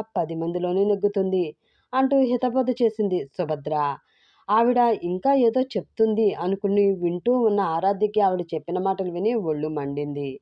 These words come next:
ఏదైనా మంచి ఇనపరాడు దొరికితే బాగుండును, ఆమె తల మీద కొట్టి కొట్టి చంపేయాలని అనిపిస్తూ ఉన్నా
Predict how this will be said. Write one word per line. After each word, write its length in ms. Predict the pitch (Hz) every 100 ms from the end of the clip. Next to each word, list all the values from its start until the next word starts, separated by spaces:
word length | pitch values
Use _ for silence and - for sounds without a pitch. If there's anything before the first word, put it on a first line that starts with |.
| _ _ _ -
ఏదైనా 400 | 185 208 285 311 247 165
మంచి 360 | 170 214 - 254
ఇనపరాడు 520 | 190 185 247 247 247 220
దొరికితే 360 | 214 202 202
బాగుండును, 580 | 175 160 160 185 175 160 143 _ _ 185
ఆమె 220 | 196 185
తల 200 | 180 185
మీద 220 | 233 247 240
కొట్టి 300 | 220 208 277 269
కొట్టి 320 | 247 - 240
చంపేయాలని 760 | 220 180 170 190 185 185 185 185
అనిపిస్తూ 520 | 165 165 175 - 180
ఉన్నా 340 | 165 165 170